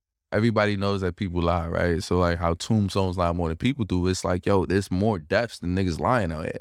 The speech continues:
Like, you know what I'm saying? Like, people are dying every fucking day and no one's talking about it.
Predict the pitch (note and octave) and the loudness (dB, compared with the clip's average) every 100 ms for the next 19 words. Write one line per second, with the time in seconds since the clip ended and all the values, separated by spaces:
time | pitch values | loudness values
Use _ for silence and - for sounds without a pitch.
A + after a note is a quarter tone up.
0 | - D2+ C2+ A2 A#2 A#2 A2+ G2 - G#2+ | -10 -8 -2 -2 0 0 0 0 -2 -2
1 | F#2+ E2+ D#2+ F#2+ F#2 C#2+ - G2 F#2 F#2 | 0 0 2 0 0 -4 -2 0 2 0
2 | F2+ - F#2 - - - - - - _ | -2 -2 -6 -6 -12 -8 -8 -8 -14 _
3 | _ _ _ E2+ F2 G2+ G2 D#2 - - | _ _ _ -2 2 2 2 -4 -8 -4
4 | A#2+ B2+ F2 D#2+ - - - - | -2 -2 -4 -6 -6 -8 -8 -10